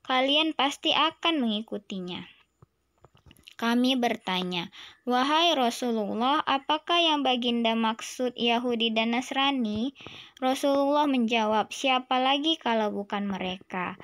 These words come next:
Hal ini telah terlihat dalam kehidupan saat ini, di mana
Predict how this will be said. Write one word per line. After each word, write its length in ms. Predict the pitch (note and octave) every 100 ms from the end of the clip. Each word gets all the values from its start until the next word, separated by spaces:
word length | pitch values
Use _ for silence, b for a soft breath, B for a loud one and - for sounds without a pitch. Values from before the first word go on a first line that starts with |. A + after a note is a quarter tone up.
| B B B B
Hal 240 | C4+ C4
ini 560 | - C4+ C4+ D4 E4+ F4+ F4+
telah 320 | B3+ A#3+ A#3 A#3+
terlihat 640 | A#3 A3 A3 B3+ C4 C#4+ A3
dalam 400 | G3+ G3+ A3 A#3+
kehidupan 640 | - A#3 G#3+ G#3+ - A#3+
saat 320 | C#4 C#4 C4 -
ini, 480 | C4+ D4+ D4 C#4 B3+
di 80 | G#3+
mana 560 | G3+ F#3+ G3+ A#3 D#4